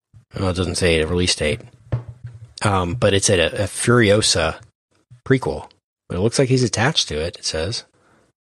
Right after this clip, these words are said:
And then, um, he's got a movie called War Party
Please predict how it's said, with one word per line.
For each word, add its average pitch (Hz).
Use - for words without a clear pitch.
And 95
then, 95
um, 85
he's 98
got 110
a 104
movie 107
called 95
War 127
Party 76